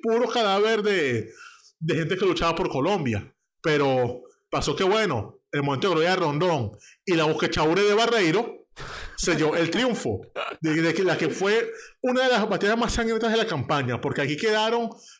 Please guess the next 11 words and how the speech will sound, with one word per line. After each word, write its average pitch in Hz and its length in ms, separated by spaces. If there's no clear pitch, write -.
ochocientos 196 500
cincuenta 170 420
muertos, 127 680
quinientos 170 460
realistas 220 680
y 277 260
trescientos 196 280
cincuenta 165 320
patriotas. 131 800
Sobre 160 300
todo 196 680